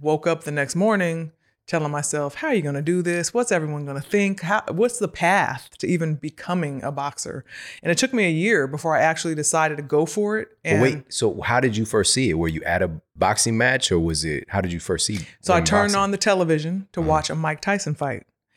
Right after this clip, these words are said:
Speaker 1: And as I'm sitting there eating my popcorn and drinking my soda with my friend and her father at her father's house, 'cause I was about seventeen at the time, um,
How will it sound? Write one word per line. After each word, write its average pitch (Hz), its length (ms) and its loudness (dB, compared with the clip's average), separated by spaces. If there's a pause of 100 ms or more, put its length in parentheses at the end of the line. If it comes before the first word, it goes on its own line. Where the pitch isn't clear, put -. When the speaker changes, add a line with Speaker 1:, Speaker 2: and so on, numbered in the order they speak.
(280)
Speaker 1:
And 151 380 0
as 156 180 0
I'm 156 120 -4
sitting - 240 -2
there 165 140 2
eating 156 120 -4
my 143 100 -4
popcorn 180 960 -2
and 143 240 -4
drinking 156 240 -2
my 123 100 -2
soda 202 420 2
with 170 140 0
my 147 120 -2
friend 185 420 -4
and 160 80 -2
her 147 100 -4
father 170 560 0
at 160 60 -2
her 147 60 -4
father's 156 400 -2
house, 165 200 0
'cause 143 80 -8
I 151 60 0
was 151 100 -2
about 147 200 -4
seventeen 160 500 -2
at 151 60 -10
the 151 80 -10
time, 170 400 -4 (560)
um, 151 420 0